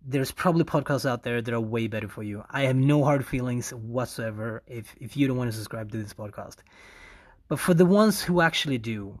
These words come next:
what I'm gonna bring to light in this podcast is people like you and me,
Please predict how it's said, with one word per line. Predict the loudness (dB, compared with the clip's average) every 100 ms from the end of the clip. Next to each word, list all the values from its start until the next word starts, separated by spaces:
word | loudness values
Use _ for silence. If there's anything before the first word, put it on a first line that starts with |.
| -4
what | 0
I'm | 4
gonna | 6 4
bring | 4 4 4
to | 2
light | -2 0 0
in | -2
this | -4
podcast | -8 -12 -8 -10 -10 -10
is | -10
people | -6 0 2 4
like | 4 4 2
you | 0
and | 2 0
me, | -2 -6